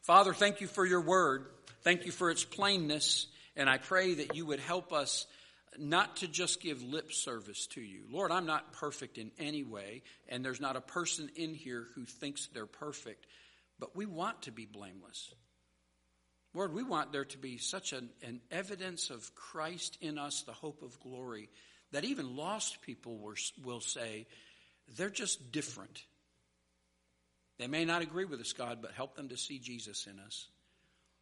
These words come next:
I pray for the two men that are going to be elected deacons at Faith Baptist Church, and I pray for their wives, and I pray that even now you'd be preparing them for a ministry of serving their families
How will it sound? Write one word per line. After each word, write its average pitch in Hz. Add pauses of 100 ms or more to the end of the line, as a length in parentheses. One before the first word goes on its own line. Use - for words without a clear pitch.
(260)
I 139
pray 165
for 165
the 123
two 160
men 151
that 147
are 120
going 135
to 151
be 147
elected 139
deacons 120
at -
Faith 117
Baptist 120
Church, 107
and 107
I 104
pray 135
for 165
their 160
wives, 107 (400)
and 135
I 127
pray 143
that 127
even 131
now 127
you'd 127
be 123
preparing 127
them 107 (400)
for 120
a 113
ministry 127
of 104
serving 123
their 113
families 104